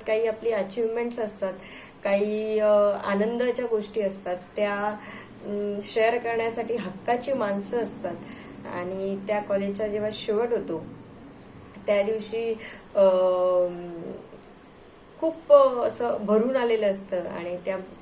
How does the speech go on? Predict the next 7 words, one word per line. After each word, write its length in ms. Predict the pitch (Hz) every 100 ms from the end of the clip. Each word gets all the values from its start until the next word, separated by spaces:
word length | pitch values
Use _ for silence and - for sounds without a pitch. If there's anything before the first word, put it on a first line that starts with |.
| - - - - - 226
त्या 240 | 233 294
सिच्युएशनमध्ये 1040 | 285 262 - 240 - 233 226 214 190 214 - - - -
मी 240 | 214 226
लिहिलेली 420 | 226 220 202 202 196
एक 140 | 196
कविता 320 | 180 180 185
आहे. 220 | 175 160